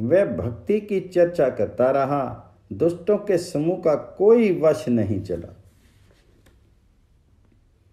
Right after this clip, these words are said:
सब नगरी मई भक्ति दृढ़ आई, दुष्ट सभा का किछु न बसाई। संडे मर के कई पुकार,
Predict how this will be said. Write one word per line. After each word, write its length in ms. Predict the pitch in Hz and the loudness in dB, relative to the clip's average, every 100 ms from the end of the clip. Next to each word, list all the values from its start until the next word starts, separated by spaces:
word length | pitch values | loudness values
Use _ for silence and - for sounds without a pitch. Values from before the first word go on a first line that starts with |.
| _ _ _ _ _ _ _ _ _ _ _ _ | _ _ _ _ _ _ _ _ _ _ _ _
सब 300 | - 202 196 | -4 -2 0
नगरी 380 | 175 175 214 214 | 0 2 2 2
मई 220 | 190 196 | 0 -4
भक्ति 440 | - 143 117 160 | -4 -4 -2 0
दृढ़ 300 | 170 170 170 | 2 4 6
आई, 520 | 127 135 170 220 196 - _ - | 4 4 2 2 -2 -10 _ -10
दुष्ट 360 | 113 180 185 156 | -2 -2 0 -4
सभा 380 | 147 123 123 | -2 0 0
का 180 | 120 135 | 0 -4
किछु 380 | 131 202 202 185 | -6 -8 -6 -2
न 220 | 147 120 | -2 0
बसाई। 440 | 101 - - 80 - - - _ _ _ _ _ _ | -2 -4 -4 -6 -8 -16 -20 _ _ _ _ _ _
संडे 480 | - 160 156 131 123 | -6 -2 -2 0 0
मर 220 | 123 135 | -2 -4
के 360 | 135 127 120 117 | -6 -4 -4 -2
कई 300 | 127 143 139 | -2 0 -2
पुकार, 840 | 120 110 113 110 117 120 - | -4 -6 -4 -2 0 -2 -6